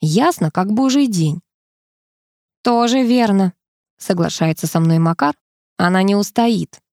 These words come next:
Я фыркаю и спрыгиваю со сцены. Тем более, что Яков Ефимович уже зовет нас, чтобы решить организационные вопросы, а затем отпустить домой. Из-за педсовета прослушивание переносится на следующую неделю.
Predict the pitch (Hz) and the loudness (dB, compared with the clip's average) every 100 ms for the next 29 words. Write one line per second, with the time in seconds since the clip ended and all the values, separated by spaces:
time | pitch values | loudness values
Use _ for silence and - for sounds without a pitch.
0 | _ _ _ - 165 160 151 311 359 349 | _ _ _ -2 0 0 -2 -2 -2 0
1 | 359 349 - 294 - 190 190 185 175 - | 0 0 0 -2 -2 -2 0 0 0 -2
2 | 160 - 151 117 - _ _ - _ - | -8 -6 -6 -6 -12 _ _ -20 _ -4
3 | 294 339 285 185 - 180 240 - 175 180 | 0 2 2 0 -2 -2 0 -2 -2 -2
4 | - 359 359 339 - 170 160 160 165 262 | 0 0 0 -2 -4 -2 -2 0 0 -2
5 | 269 190 165 - 175 165 165 175 - 190 | -2 -2 -2 -4 -4 0 0 0 -2 -2
6 | 170 175 175 170 - 185 180 180 226 208 | 0 0 0 0 -2 0 2 2 0 -2
7 | 160 139 170 165 208 302 - 202 170 - | -6 -4 -4 -2 -2 -4 -4 -4 -2 -4
8 | 175 165 180 185 160 - _ _ _ - | -4 0 0 0 -2 -8 _ _ _ -20
9 | - - 320 269 247 247 - 233 240 262 | -20 -8 -4 -2 0 -2 -2 0 2 0
10 | 226 190 170 220 202 180 170 165 170 180 | -2 -2 -2 -2 -2 0 0 0 2 0
11 | 175 185 185 185 180 196 185 175 208 208 | 0 -2 0 0 0 0 0 0 0 0
12 | 247 190 165 165 | 2 0 -2 -6